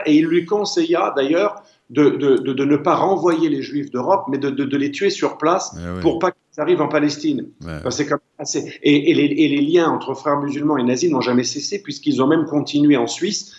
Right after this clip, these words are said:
Speaker 1: La banque dont je vous parlais, elle avait comme actionnaire un nazi suisse.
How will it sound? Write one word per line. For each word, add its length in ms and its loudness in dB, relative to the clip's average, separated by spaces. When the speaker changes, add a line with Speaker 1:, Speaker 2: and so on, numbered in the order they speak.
Speaker 1:
La 160 4
banque 360 2
dont 140 -2
je 100 -4
vous 140 -2
parlais, 420 0
elle 160 -2
avait 180 0
comme 180 -4
actionnaire 580 -2
un 100 -2
nazi 320 -2
suisse. 560 -6